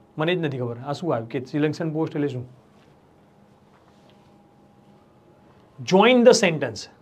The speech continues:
આ બંને સેન્ટેન્સને કહો. She is poor. તે ગરીબ છે. She is happy. તેમ છતાંય, એવું કંઈક આવું છે. બરાબર? તેમ છતાંય. અચ્છા, તમારે બંને ભેગા કરીને કરવાનું છે. She, she is happily poor.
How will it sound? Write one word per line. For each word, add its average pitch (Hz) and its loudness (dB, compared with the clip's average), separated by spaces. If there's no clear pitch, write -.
આ - -2
બંને 170 4
સેન્ટેન્સને 160 0
કહો. 131 -4
She 202 2
is 226 2
poor. 160 2
તે 151 -2
ગરીબ 147 0
છે. - -8
She 147 -6
is 127 -4
happy. 110 -12
તેમ 139 -6
છતાંય, 160 0
એવું - -8
કંઈક 151 -2
આવું 156 -2
છે. 214 -4
બરાબર? 214 0
તેમ 147 -4
છતાંય. 180 -2
અચ્છા, 180 8
તમારે 180 4
બંને 185 4
ભેગા 156 4
કરીને 170 0
કરવાનું 127 -6
છે. 185 -4
She, 202 6
she 190 0
is 147 2
happily 202 2
poor. 214 4